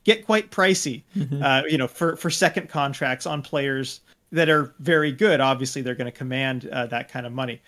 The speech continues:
Speaker 1: But so that's why the team in general would prefer not to burn that first year, uh, of the entry-level contract, 'cause that'll be this season. That'll be the twenty twenty-one twenty-two season. These,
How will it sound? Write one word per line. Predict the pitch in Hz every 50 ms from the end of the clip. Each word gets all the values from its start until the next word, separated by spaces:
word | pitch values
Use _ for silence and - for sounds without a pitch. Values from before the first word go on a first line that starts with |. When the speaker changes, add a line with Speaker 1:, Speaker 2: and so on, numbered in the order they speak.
| - - _ _ _ -
Speaker 1:
But | 135 - 156 143 143 - _
so | - - -
that's | 156 175 175 175 -
why | 220 202 185
the | 156 156
team | - - 180 170 170 175
in | 170 156 143 135
general | 123 139 139 143 156 165 165 151
would | 135 135 120 -
prefer | - 131 - - 147 139 131 127 113
not | 107 113 120 127 135 - -
to | - 196 185
burn | 151 160 160 160 165 170
that | 170 170 170 175
first | - - 175 170 180 - - -
year, | 160 160 175 196 220 - _ _ _ _ _ - 190 - -
uh, |
of | 160 165 165 156 131
the | 139 151 147
entry-level | 147 147 - 165 156 156 147 165
contract, | 160 - 165 156 156 156 - 175 170 170
'cause | - 156
that'll | 139 180 202 214
be | 180 185 180 160
this | 139 170 160 -
season. | - 156 139 127 113 - 110
That'll | 113 120 135 143
be | 147 151
the | 143 151
twenty | - - 165 160 170
twenty-one | 160 - - 170 170 160 139 131 131 131 131 127
twenty-two | 127 - 143 135 131 127 131 - 131 120
season. | - - 127 117 113 - - - - - _ - - -
These, | 143 147 151 147 139 127 - -